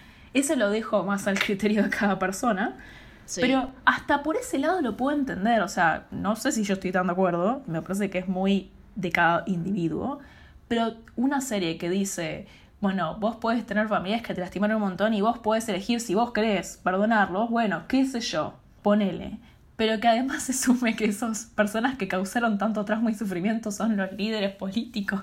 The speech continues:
Speaker 1: de un sistema jerárquico, es como medio complicado, hermano. No sé, no me lo estás vendiendo muy bien.
Speaker 2: No sé, para mí es indiscutible todo lo que es manejo de la política más allá de las relaciones L G B T, y aún así,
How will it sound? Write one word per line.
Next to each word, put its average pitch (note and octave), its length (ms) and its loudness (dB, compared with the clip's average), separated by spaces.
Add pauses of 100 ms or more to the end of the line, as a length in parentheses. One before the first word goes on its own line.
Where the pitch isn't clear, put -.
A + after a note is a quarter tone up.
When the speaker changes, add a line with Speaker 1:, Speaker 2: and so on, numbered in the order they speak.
(140)
Speaker 1:
de G3 100 2
un A#3 160 -2
sistema G#3 640 -6 (160)
jerárquico, G#3+ 800 -2 (300)
es - 100 -12
como A3+ 180 0
medio A3+ 220 0
complicado, E3+ 640 -2
hermano. D#3+ 380 -2
No F3 100 -4
sé, G#3+ 140 -2
no G#3+ 100 2
me A#3+ 60 2
lo C4+ 80 2
estás C4+ 220 -2
vendiendo F#3 440 0
muy E3+ 140 -4
bien. D#3+ 400 -6 (580)
Speaker 2:
No G3 100 -10
sé, G3+ 120 -6
para F3+ 240 -4
mí C#4 180 -4
es - 300 -6 (160)
indiscutible F#3 1120 -8 (280)
todo B3 180 0
lo G3+ 120 -2
que E3+ 140 -8
es - 220 -12
manejo F3 640 -10 (160)
de D#3 340 -10 (180)
la E3+ 280 0
política F3 520 -4
más E3 300 -8
allá E3+ 380 -2
de E3+ 100 0
las E3+ 160 -4
relaciones E3 560 -6
L E3 140 -8
G F3 160 -10
B E3 100 -4
T, F3 240 -2
y G#3 140 -4
aún E4 340 -2
así, G#3 460 -2